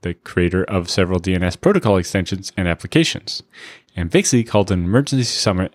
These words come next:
of major I T vendors at Microsoft's headquarters to figure out what to do about it. The fix involved the sixteen-bit transaction identifier that D N S lookups use with U two B source port to create a thirty-two-bit transaction identifier.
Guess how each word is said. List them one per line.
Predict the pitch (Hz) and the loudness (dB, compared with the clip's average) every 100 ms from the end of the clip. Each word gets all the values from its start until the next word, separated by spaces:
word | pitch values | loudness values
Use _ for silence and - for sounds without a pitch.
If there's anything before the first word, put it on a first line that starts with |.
| - | -4
of | 87 | -2
major | 92 113 117 | 2 2 2
I | 98 95 | 0 0
T | 117 117 | 0 2
vendors | 101 87 80 85 - - | 2 0 -2 -4 -4 -6
at | 92 | -4
Microsoft's | 101 104 101 98 - | 0 -2 0 -2 0
headquarters | - 202 - 92 90 - - | -2 0 2 2 0 -6 -4
to | 101 | -4
figure | - 107 | 0 0
out | 104 | 0
what | 87 | -2
to | - | -6
do | 80 117 | 0 2
about | 110 85 78 | 2 0 -4
it. | - _ _ _ _ _ _ _ - - _ _ _ - | -6 _ _ _ _ _ _ _ -20 -20 _ _ _ -10
The | 101 | -2
fix | 226 240 - | 0 0 -2
involved | 117 107 101 101 113 - - - | 0 4 6 6 4 -2 -18 -20
the | 107 104 95 | -4 0 0
sixteen-bit | - - - 139 120 107 - | -2 -2 0 0 2 0 0
transaction | - 101 95 170 - 123 | -2 0 2 0 0 0
identifier | 95 87 85 - 80 80 85 | 2 2 -2 -2 -2 -2 -4
that | - 76 | -4 -2
D | 117 | -2
N | 123 | 0
S | 120 - | -2 -2
lookups | 98 101 107 - - | -2 -2 -4 -6 -4
use | 87 85 90 - - - _ | -2 0 -2 -6 -10 -20 _
with | 98 90 - | 0 0 2
U | 107 | 2
two | 110 | 2
B | 104 | 2
source | 92 151 185 | 2 0 -2
port | - 90 - - _ - | 0 0 0 -6 _ -10
to | 107 | -4
create | - 101 | 0 0
a | 92 | 2
thirty-two-bit | 143 151 - 107 87 - | 2 2 2 0 2 -2
transaction | - 95 92 143 - 98 | -2 0 2 0 0 -2
identifier. | 82 80 - 78 - | 0 -4 -6 -10 -12